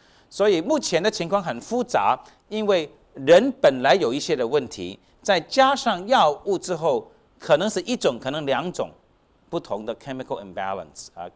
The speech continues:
化学的不平衡。我再说，<clears throat>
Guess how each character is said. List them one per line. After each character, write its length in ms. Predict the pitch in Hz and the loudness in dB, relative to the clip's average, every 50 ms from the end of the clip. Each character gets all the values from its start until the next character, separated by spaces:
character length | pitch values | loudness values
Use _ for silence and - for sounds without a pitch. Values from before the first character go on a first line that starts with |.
| _ | _
化 240 | _ _ - 143 120 | _ _ -4 -4 -4
学 160 | 113 - 95 | -4 -6 -10
的 80 | 90 92 | -14 -14
不 180 | - - 120 110 | -14 -12 -14 -14
平 260 | - - 87 90 95 | -14 -14 -18 -18 -16
衡。 160 | 95 87 82 80 _ _ _ _ _ _ _ _ _ _ _ - _ _ _ _ _ _ _ _ _ _ - | -18 -18 -20 -20 _ _ _ _ _ _ _ _ _ _ _ -20 _ _ _ _ _ _ _ _ _ _ 0
我 140 | 131 139 | 0 2
再 180 | - - 170 143 | 4 6 4 4
说， 260 | - - 147 131 127 - - 240 208 185 - - _ | 4 4 2 2 2 0 -2 -2 -2 -2 -4 -8 _
<clears throat> 320 | _ _ _ _ _ _ | _ _ _ _ _ _